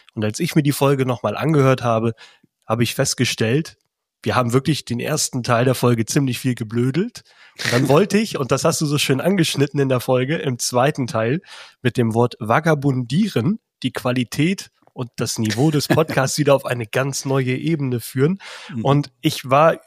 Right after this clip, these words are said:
Speaker 1: überrascht, dass ich das unterbewusst tatsächlich so bis zum Ende der Folge dann noch durchgezogen habe.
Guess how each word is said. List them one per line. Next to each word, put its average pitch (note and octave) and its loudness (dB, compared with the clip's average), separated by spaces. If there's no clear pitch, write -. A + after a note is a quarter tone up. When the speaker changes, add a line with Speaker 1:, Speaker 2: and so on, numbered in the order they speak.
Speaker 1:
überrascht, C#3 2
dass C#3+ 0
ich C#3 -4
das - -4
unterbewusst C3 0
tatsächlich A#2+ -4
so C3 -4
bis C3 -4
zum B2 -8
Ende C3+ -2
der A#2+ -2
Folge B2 0
dann A2+ -2
noch C3 -4
durchgezogen G2+ -4
habe. A#2 -18